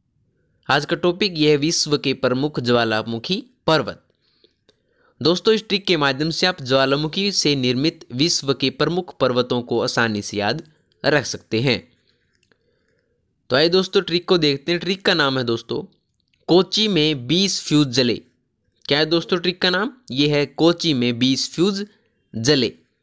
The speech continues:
एक्सप्लेनेशन देखिए दोस्तों इस ट्रिक की। सबसे पहले हम ट्रिकी वर्ड्स को अलग-अलग लिख लेंगे। ट्रिकी वर्ड्स हैं दोस्तों, को, ची, में, बीस फ्यूज जले।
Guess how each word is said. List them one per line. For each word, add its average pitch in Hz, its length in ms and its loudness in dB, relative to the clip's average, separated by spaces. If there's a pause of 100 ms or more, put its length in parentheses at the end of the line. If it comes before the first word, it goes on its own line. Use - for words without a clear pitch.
(880)
एक्सप्लेनेशन 190 540 0
देखिए 156 220 2
दोस्तों 135 300 -2
इस 123 120 -6
ट्रिक 123 220 -6
की। 185 180 -4 (1120)
सबसे 156 260 0
पहले 196 200 2
हम 196 60 2
ट्रिकी 185 240 -2
वर्ड्स 190 220 2
को 185 120 0
अलग-अलग 147 380 4
लिख 156 220 0
लेंगे। 180 300 -2 (440)
ट्रिकी 175 240 2
वर्ड्स 175 280 2
हैं 143 80 0
दोस्तों, 135 320 0
को, 151 400 0 (800)
ची, 175 280 -2 (760)
में, 170 320 -2 (800)
बीस 151 500 -2 (540)
फ्यूज 208 460 0 (320)
जले। 113 300 0